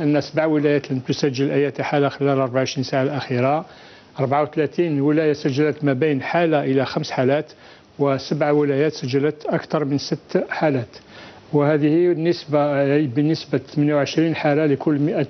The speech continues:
ألف نسمة، علما أن اثنين وثلاثين ولاية هي تحت ال-، ال-، ال-، يعني ال-، العد-، المعدل الوطني،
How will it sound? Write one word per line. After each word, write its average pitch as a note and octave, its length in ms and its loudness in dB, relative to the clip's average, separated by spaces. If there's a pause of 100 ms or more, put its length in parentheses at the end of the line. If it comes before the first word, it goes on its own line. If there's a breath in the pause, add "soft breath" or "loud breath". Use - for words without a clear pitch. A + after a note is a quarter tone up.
ألف D3+ 260 -2
نسمة، C#3+ 540 0 (500 loud breath)
علما D3 300 0
أن D3+ 140 0
اثنين D3 260 0
وثلاثين D3 340 -2
ولاية C#3+ 540 0 (100)
هي C#3+ 220 2
تحت - 300 -6 (400)
ال-، C#3 200 2
ال-، C3+ 240 2
ال-، C3 560 0
يعني B2+ 220 2
ال-، C3 440 0
العد-، C3 300 2
المعدل C#3 460 0
الوطني، C3+ 680 0